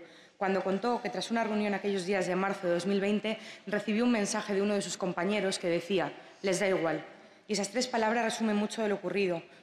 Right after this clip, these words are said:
porque les dio igual en marzo de dos mil veinte y les da igual en octubre de dos mil veintidós. Y no pasa nada, porque en las urnas hemos decidido cambiar viejos por cervezas.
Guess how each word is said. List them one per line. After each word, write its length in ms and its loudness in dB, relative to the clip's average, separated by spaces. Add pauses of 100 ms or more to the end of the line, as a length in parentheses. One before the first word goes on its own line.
porque 180 -2
les 160 2
dio 140 2
igual 180 2
en 100 2
marzo 280 0
de 60 2
dos 120 0
mil 160 0
veinte 300 0
y 40 2
les 180 2
da 120 0
igual 440 2
en 100 -2
octubre 360 0
de 80 4
dos 200 0
mil 100 0
veintidós. 540 -2 (320)
Y 80 0
no 100 0
pasa 240 -2
nada, 400 0 (220)
porque 180 -4
en 80 2
las 180 0
urnas 480 0
hemos 220 2
decidido 460 -2
cambiar 360 2
viejos 380 0
por 160 -6
cervezas. 640 -4